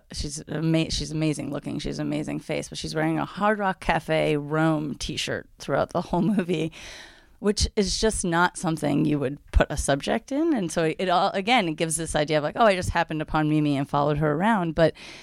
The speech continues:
Claire Simone said, basically called what she was wearing a costume and said, you know, she always wears the same blouse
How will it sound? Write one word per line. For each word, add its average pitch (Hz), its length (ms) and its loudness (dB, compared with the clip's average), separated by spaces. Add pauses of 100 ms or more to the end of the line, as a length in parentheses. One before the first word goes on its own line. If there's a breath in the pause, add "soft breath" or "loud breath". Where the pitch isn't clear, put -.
(420 loud breath)
Claire 202 300 0
Simone 208 360 0
said, 156 460 0 (420)
basically 190 340 2
called 175 280 2
what 165 100 2
she - 120 0
was 151 140 0
wearing 156 260 2
a 143 80 2
costume 151 840 0 (400 loud breath)
and 160 180 0
said, 151 400 2 (400)
you 180 100 0
know, 147 120 2
she - 160 0
always 160 200 2
wears 151 220 0
the 156 60 -2
same 147 280 2
blouse 147 680 0